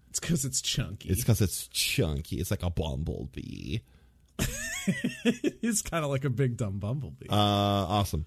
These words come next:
Speaker 2: When a beholder contends with a dragon for power and wealth,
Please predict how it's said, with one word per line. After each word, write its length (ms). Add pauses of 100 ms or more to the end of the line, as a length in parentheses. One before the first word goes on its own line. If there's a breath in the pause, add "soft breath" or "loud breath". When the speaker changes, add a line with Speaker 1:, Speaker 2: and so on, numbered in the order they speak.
(140)
Speaker 2:
When 140
a 40
beholder 580
contends 560
with 200
a 60
dragon 560
for 140
power 500
and 220
wealth, 420